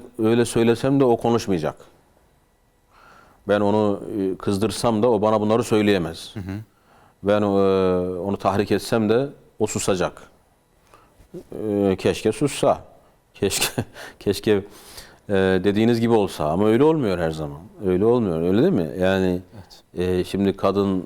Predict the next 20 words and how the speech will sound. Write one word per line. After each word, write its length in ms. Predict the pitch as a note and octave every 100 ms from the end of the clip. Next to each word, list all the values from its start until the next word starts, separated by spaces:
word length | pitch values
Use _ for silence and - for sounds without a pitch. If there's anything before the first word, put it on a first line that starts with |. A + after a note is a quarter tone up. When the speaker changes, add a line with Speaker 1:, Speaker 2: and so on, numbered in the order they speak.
| -
Speaker 1:
diyelim 300 | G2 F#2+ F#2
ki 320 | - A2 G#2 - _ _ _ _ _ -
kocasının 640 | G2 F#2 F#2 - G2 G2
damarına 400 | G2 G2+ G2+ F#2
bastı. 440 | D#2+ - - G2 - _ _ _ _ _ _ _ _ -
Kocasının 360 | F2+ E2+ G#2
damarına 360 | G2+ G2 F#2+ F2+
bastı. 320 | D#2 - -
Mesela 380 | E2 - E2+ E2+
kocasını, 640 | - F#2 F2 - F2 A2 B2 - - - _ _ _ -
e, 320 | E2+ E2 D#2+ D#2+
işte 400 | - - F2 F2 G#1
yetersizlikle, 880 | F#2+ F#2 G2+ F2+ F2+ F2 - D#2+ D#2
eksiklikle 800 | E2+ - F2+ F2 - D#2 D2 D2 - D#2+ F2 E2 A1
veya 340 | E2 D#2 E2 G2 - - - - _ -
bir, 200 | F2+ D#2+
bir, 140 | F2
bir 60 | E2+
takım 260 | E2+ G2 G2
zaaflarıyla 800 | F#2 F2+ - F2+ F2+ D#2 E2